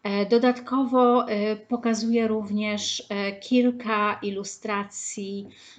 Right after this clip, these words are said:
a, kilka, mm, stron związanych właśnie z tą inwestycją. E, na stronie architekta można też zobaczyć, a, mm, elewacje, przekroje, rzuty, które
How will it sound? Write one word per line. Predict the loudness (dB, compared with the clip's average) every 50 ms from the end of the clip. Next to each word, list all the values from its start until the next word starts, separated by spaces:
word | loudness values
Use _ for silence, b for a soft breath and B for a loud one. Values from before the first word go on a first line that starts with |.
| B B -8
a, | -6 -4 -4 -4 -4 -6 -6 -8 -6
kilka, | -4 -4 -4 -2 -2 0 0 0 0
mm, | -2 -4 -4 -6 -6 -8 -8
stron | -10 -8 -4 -4 -2 -2 -2
związanych | -4 -4 -6 -4 -4 -4 -4 -4 -4 -6 -4
właśnie | -4 -4 -4 -4 -8 -8
z | -10 -8
tą | -8 -8 -8 -6
inwestycją. | -8 -10 -10 -10 -12 -8 -6 -6 -6 -6 -4 -2 -2 -2 -2 -2 -6 B B B B B B B
E, | -6 -4 -2 -2
na | 0 2 0
stronie | 0 -2 -2 0 2 4 4 4 4
architekta | 2 -2 -4 -6 -8 -6 -4 -4 -4 -4 -4 -4 -2 -2
można | 0 -2 -2 -4 -6 -6
też | -6 -6 -6
zobaczyć, | -6 -6 -8 -6 -6 -6 -6 -6 -6 -6 -8 -8 -8 -10 -14 -14 _ -12
a, | -10 -8 -6 -6 -4 -4 -4
mm, | -4 -6 -6 -6 -6 -6 -6 -6 -4
elewacje, | -4 -4 -4 -2 -2 -2 -2 -2 -4 -4 -2 -2 -2
przekroje, | -2 -4 -8 -8 -8 -4 -2 0 2 2 2 0 -2
rzuty, | -2 -4 -4 -4 -2 -2 -2 -2 -2 -6 B B B B B B _
które | _ _ -2 -2 0 0 0 -2 -4 -6